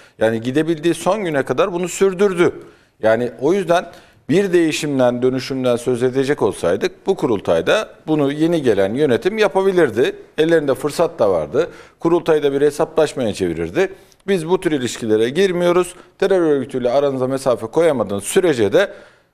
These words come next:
böyle bir partiyi muhatap almıyoruz." diyebilirlerdi. Dediler mi? Hayır, demediler. Aksine ne yaptılar? Bu işbirliğini daha da öteye götürdüler. Yani öyle bir noktaya geldi ki, yani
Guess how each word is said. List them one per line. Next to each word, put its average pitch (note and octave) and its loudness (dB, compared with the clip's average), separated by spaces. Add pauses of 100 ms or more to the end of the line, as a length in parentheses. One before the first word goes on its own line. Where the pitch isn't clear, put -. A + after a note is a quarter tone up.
(140)
böyle F3 4
bir C3+ -4
partiyi C#3+ 0
muhatap D3 0
almıyoruz." D3 -2
diyebilirlerdi. A#2 2 (100)
Dediler D#3 4
mi? A3 0
Hayır, C3 2 (140)
demediler. F2+ 0 (100)
Aksine A#3 -2
ne A#3 2
yaptılar? A#3+ 0 (300)
Bu D#3 0
işbirliğini G#3+ 0 (180)
daha C3 4
da B3+ 4
öteye G3+ 0
götürdüler. D#2+ -6 (440)
Yani B2 0 (680)
öyle D3 4
bir A#3 -2
noktaya D#3+ 2
geldi D#3+ 2
ki, G#2 0 (360)
yani C3+ 0